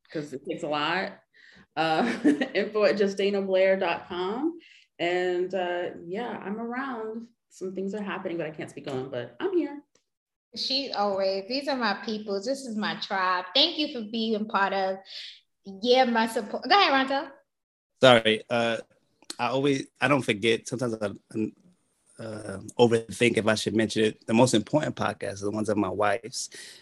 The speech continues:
Speaker 3: is Pretas N N Y. It's in Portuguese, so I don't know many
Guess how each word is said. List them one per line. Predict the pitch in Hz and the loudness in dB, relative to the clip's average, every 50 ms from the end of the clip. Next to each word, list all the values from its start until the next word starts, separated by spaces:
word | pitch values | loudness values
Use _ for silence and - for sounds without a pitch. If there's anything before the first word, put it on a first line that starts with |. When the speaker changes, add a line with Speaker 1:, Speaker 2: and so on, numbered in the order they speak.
| _ - - | _ -10 -6
Speaker 3:
is | - 101 - | -4 -4 -4
Pretas | - - - - 120 117 110 - 120 110 107 110 - - - - - | -4 -6 0 6 6 6 6 6 6 6 6 6 4 -2 -6 -2 0
N | 117 113 110 113 113 110 113 117 - _ _ _ - | 0 2 2 0 -2 -4 -6 -12 -20 _ _ _ -4
N | 117 110 107 | 0 0 0
Y. | 104 104 107 104 107 120 - 170 185 - _ _ _ _ - - - - - - - | 0 0 -2 -2 -2 -4 -6 -6 -8 -12 _ _ _ _ -20 -20 -18 -18 -16 -6 0
It's | - 120 110 | 2 2 4
in | 131 131 113 | 4 2 2
Portuguese, | - - 131 131 123 - - 127 120 131 139 139 143 143 139 - - - - - _ _ - | 4 6 4 4 4 2 -2 0 2 2 4 4 2 2 0 -4 -6 -8 -10 -12 _ _ -12
so | - - - - - 113 110 110 | -10 -10 -8 -4 -4 -4 -2 0
I | 107 110 | 0 0
don't | 110 110 104 | 0 2 2
know | 107 107 | 2 2
many | 104 104 101 98 98 98 | 2 0 0 -2 -4 -6